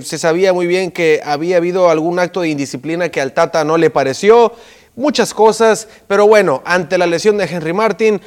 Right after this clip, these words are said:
ante la lesión de Alan Pulido, el tema de Raúl Jiménez que se tuvo que operar con el tema de la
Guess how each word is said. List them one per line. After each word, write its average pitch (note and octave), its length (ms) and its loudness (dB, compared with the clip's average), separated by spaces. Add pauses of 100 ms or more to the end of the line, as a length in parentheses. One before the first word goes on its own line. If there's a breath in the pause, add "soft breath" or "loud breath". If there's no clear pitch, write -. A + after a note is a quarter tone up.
ante E3 340 -2
la D#3+ 100 0
lesión F3+ 380 -4
de F3+ 80 0
Alan F3+ 280 0
Pulido, G#3+ 580 2 (160 loud breath)
el D#3 180 -4
tema F#3 220 -2
de F3 120 4
Raúl D#3 300 0
Jiménez F3+ 460 -6
que D#3+ 160 -6
se D3 420 0 (240 loud breath)
tuvo F#3+ 320 2
que F3 640 0 (220 loud breath)
operar E3 720 2
con E3 160 -4
el D3 100 -6
tema F3+ 260 0
de E3+ 100 2
la C#3+ 320 0